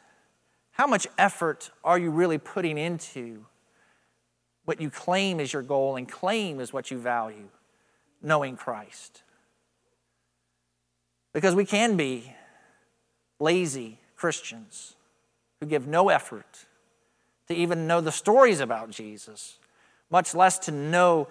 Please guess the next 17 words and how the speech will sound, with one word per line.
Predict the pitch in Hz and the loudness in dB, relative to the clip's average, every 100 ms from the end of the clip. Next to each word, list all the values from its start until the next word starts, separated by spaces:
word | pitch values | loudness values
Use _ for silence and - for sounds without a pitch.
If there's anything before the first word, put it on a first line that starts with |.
| - - | -12 -14
the | - | -10
power | - - 180 180 160 139 120 | -8 -2 0 2 2 2 -2
and | 131 123 | -8 -10
the | |
suffering | - - 185 175 - 127 113 110 _ _ _ _ | -8 -2 -2 -2 -8 -16 -18 -20 _ _ _ _
and | 139 | -10
to | 139 | -8
know | 147 160 | -2 -2
Jesus | 147 135 165 147 135 - | -2 -4 -4 -4 -8 -6
intimately. | 156 147 127 117 110 104 104 _ _ _ _ _ _ _ _ _ _ - | -8 -8 -14 -16 -20 -20 _ _ _ _ _ _ _ _ _ _ _ -12
If | 139 | -2
we | 262 | 4
don't | 262 | 4
give | 196 202 | 6 4
it | |
any | 185 156 135 | 4 0 0
effort, | 185 202 - 127 - - | 2 2 0 -12 -14 -20